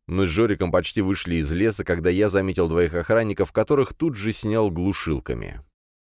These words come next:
Нашли у них на поясе блестящие наручники и хорошо зафиксировали пленников. Жорик откуда-то нашел какую-то ленту и заклеил им рты, чтобы, очнувшись, не начали шуметь.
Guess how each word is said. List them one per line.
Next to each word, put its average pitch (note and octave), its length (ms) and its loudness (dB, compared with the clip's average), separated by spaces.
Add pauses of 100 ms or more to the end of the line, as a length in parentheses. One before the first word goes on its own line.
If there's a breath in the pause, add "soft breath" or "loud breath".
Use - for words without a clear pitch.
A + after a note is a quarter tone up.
(240)
Нашли D#3 300 0
у F#3 60 2
них C3 180 0
на A2 140 2
поясе C3+ 300 0
блестящие F2+ 520 -2
наручники E2+ 760 -2 (100)
и F2+ 100 -2
хорошо G#2 380 4
зафиксировали G#2+ 680 0
пленников. C2 640 -4 (200)
Жорик G2+ 520 2
откуда-то F#2+ 460 0
нашел E2+ 400 0
какую-то F2 440 -2
ленту F2 500 0
и D2+ 80 0
заклеил E2+ 480 2
им E2+ 140 0
рты, - 280 -4
чтобы, D#2+ 360 0
очнувшись, G#2 580 -4
не A2+ 160 -2
начали E2 320 0
шуметь. D#2+ 580 -6